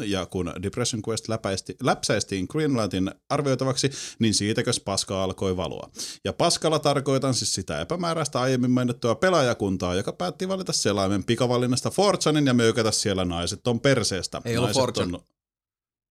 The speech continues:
Speaker 1: Se oli
Speaker 2: Joo.
Speaker 1: alun perin four chani, kyllä. Se ei ollut se Visa-, Wizard Jibba Dabber.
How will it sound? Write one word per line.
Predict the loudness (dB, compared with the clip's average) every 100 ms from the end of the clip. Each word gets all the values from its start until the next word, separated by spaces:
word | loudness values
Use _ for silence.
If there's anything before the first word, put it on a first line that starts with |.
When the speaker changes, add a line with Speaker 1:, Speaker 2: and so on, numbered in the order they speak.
| _ _ _ _ -4
Speaker 1:
Se |
oli | -2
Speaker 2:
Joo. | -2
Speaker 1:
alun | 0 0
perin | 2 2
four | 4 4 4
chani, | 0 -2
kyllä. | 0 4 2
Se | 2 2
ei |
ollut | 2 2
se | 0 2
Visa-, | 2 4 2 2
Wizard | 2 4 2 0 -4 -10 _ _ _ _ _ -4
Jibba | -4 -4 -4
Dabber. | -4 -4 -8